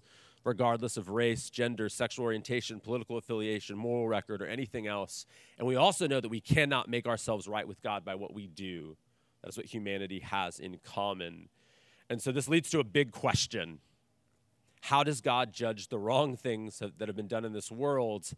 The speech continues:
by us and still find a way to reconcile with us? Which seems to be, if, if that goes right, everything would change. Again, we don't want to judge who lets abuse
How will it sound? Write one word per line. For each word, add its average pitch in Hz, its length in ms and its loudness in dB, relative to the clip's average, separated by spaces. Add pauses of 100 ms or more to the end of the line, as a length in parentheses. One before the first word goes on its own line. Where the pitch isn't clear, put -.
(180)
by 120 340 4
us - 560 -4 (600)
and 113 100 -4
still 131 200 2
find 113 280 0
a 113 60 0
way 104 200 0
to 107 120 -6
reconcile 95 840 0 (220)
with 120 300 6
us? - 540 -6 (720)
Which 95 200 -8
seems 110 280 -4
to 101 100 -10
be, 101 160 -2
if, - 60 -6 (120)
if - 140 -12
that 101 240 0
goes 95 240 -2
right, 92 480 -2
everything 90 520 -4
would 87 260 -6 (280)
change. 85 920 -4 (260)
Again, 123 200 0
we 127 100 2
don't 139 160 6
want 143 100 6
to 131 80 4
judge 113 680 2 (880)
who 131 80 2
lets 110 180 4
abuse 120 800 0